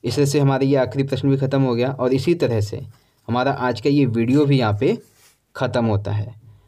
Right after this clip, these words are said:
आशा करता हूँ बच्चों आपको आज की ये हमारी वीडियो अच्छी लगी होगी। अगर आपको ये क्वेश्चन पेपर अच्छा लगा हो, आपको समझ में आया हो, तो इस वीडियो को ज़्यादा से ज़्यादा अपने सभी दोस्तों के साथ ज़रूर शेयर कर दीजिएगा। हम मिलेंगे अगली वीडियो में,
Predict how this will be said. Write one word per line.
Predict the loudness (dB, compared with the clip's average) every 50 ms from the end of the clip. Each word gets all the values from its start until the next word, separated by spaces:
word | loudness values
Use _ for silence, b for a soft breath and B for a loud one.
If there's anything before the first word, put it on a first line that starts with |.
| b b b -6
आशा | -4 -2 0 0
करता | 0 0 0 0 0
हूँ | 2 2
बच्चों | 0 0 0 0 0 0
आपको | 0 -4 -4 -2 0 0 2
आज | 2 2 0 -2
की | 0 2 2 2
ये | 2
हमारी | 2 0 0 0 0 0
वीडियो | 2 2 2 2 4 2
अच्छी | 2 2 0 0 0
लगी | 0 0 0 2
होगी। | 2 2 0 0 -2 -4
अगर | -6 -6 -4 -2 0 0 2
आपको | 0 0 0 0 0
ये | 0 0
क्वेश्चन | 0 -2 -2 -2 -2 -2 0
पेपर | 0 0 0
अच्छा | 0 -2 -2 -2 -2
लगा | 0 0 0 2
हो, | 2
आपको | 2 0 0 -2 -4
समझ | -4 -2 -2 -2 0 0
में | -2 -2 -2
आया | -2 -2 0 0 0
हो, | 0 0 -2 -4 -6 -12 _ _ _ _ _ _ _ _ _ _ _
तो | -2 0
इस | 2 2
वीडियो | 2 2 2 4 4 2 2
को | 2 2 0
ज़्यादा | 0 0 0 0 2 2 0 2
से | 2 2 2
ज़्यादा | 2 2 2 2
अपने | 0 0 0 -2
सभी | -2 -2 0 2 2 2
दोस्तों | 2 2 0 0 -2 -2 -4
के | -2 -2
साथ | -2 0 0
ज़रूर | 2 2 2 2 2 0
शेयर | 0 -2 -2 -2 0 0 0
कर | -2 -4
दीजिएगा। | -4 -4 -4 -2 -2 -2 -2 -4 -6 -10 -16 _ _ _ _ _ _ _ _ _ _ _ -4
हम | 0 2
मिलेंगे | 2 4 4 4 4
अगली | 4 4 4 4 4
वीडियो | 4 4 4 4 2
में, | 0 -2 -4 -8